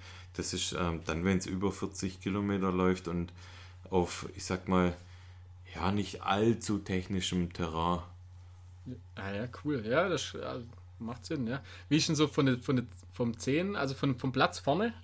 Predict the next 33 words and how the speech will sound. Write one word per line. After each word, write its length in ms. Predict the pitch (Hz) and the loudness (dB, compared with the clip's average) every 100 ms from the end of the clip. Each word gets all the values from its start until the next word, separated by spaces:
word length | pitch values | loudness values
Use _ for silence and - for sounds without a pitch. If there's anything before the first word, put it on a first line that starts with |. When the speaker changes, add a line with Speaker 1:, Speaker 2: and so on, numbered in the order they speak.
| - - - - 143 | -18 -20 -18 -6 -2
Speaker 2:
i-, 80 | |
in 200 | 147 147 | 0 0
der 120 | 135 123 | -2 0
Zehenbox 760 | 147 165 175 180 180 - - - | 2 2 6 6 6 0 -6 0
quasi? 320 | 160 185 185 - - - - - - - - | 0 0 -6 -12 -20 -20 -20 -20 -20 -18 -8
Speaker 1:
Ja, 360 | - 92 101 101 87 - | 2 4 6 4 -4 -2
weit 180 | 98 104 | 4 8
Speaker 2:
Weil 100 | 139 | 8
Salomon 400 | 135 160 196 190 | 10 10 10 10
ist 120 | 175 | 10
ja 100 | 180 156 | 10 10
Speaker 1:
eigentlich. 120 | - | 8
Also 140 | 110 170 | 6 8
Speaker 2:
generell 280 | 175 175 | 10 10
Speaker 1:
gef- 40 | 190 | 10
Speaker 2:
immer 120 | 180 | 8
ein 60 | 156 | 6
bisschen, 300 | 151 160 147 | 6 4 4
eher 180 | 156 156 | 4 6
ein 60 | 147 | 4
bisschen 240 | 139 139 | 2 0
enger, 320 | 147 196 220 | 2 4 4
gell? 140 | 156 180 | 6 4
Also 220 | 160 147 | 4 0
sind 200 | 135 127 | 0 2
Speaker 1:
Ja. 200 | 101 101 76 - - - - - - - - | 4 2 -2 -8 -14 -18 -20 -20 -20 -20 -12
Eher, 600 | 120 120 139 156 151 - - | -2 2 4 4 2 0 -2
also 220 | 120 143 | 0 0
ich 180 | 123 127 | -2 0
würd 180 | 143 - | 0 4
sagen, 260 | 143 143 | 6 6
eher 380 | 98 110 139 143 | 4 6 8 6
geräumiger. 720 | - 117 101 113 120 92 90 | 4 8 10 10 8 4 2